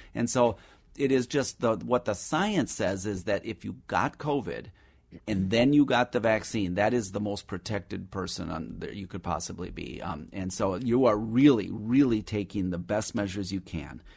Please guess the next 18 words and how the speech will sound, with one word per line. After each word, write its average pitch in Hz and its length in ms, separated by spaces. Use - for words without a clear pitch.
if - 160
you 87 140
get 104 240
the 107 80
vaccine, 87 720
and 85 340
even 117 240
if - 120
you've 87 140
had 80 240
covid, 82 380
due 113 180
to 98 180
that 87 220
variable 87 840
immunity. 85 840
And, 98 340
um, 98 260